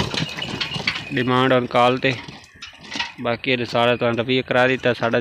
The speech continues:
मेनू चंगी लगे तो साडी वीडियो लाइक कर दित्ता करो, साडे चैनल लाजमी सब्सक्राइब कर लवे ताकि हर आने वाली वीडियो आप तक पहले पहुंच सके जी।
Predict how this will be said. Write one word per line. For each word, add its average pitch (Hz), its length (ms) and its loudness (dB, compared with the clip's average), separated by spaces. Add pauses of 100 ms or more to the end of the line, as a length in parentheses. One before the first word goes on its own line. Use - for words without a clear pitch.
(120)
मेनू 127 260 2
चंगी 127 260 -2
लगे 123 220 0
तो 113 120 -12
साडी 117 220 0
वीडियो 120 280 -2
लाइक 120 180 0
कर 123 160 0
दित्ता 123 240 -2
करो, 117 240 -2
साडे 120 260 -2
चैनल 120 320 2
लाजमी 131 300 4
सब्सक्राइब 127 460 2
कर 120 180 2
लवे 117 220 4
ताकि 117 320 0
हर 120 220 4
आने 117 180 4
वाली 117 220 2
वीडियो 120 280 4
आप 113 160 2
तक 120 120 4 (160)
पहले 113 240 4
पहुंच 110 260 -2
सके 110 300 0
जी। 107 180 -4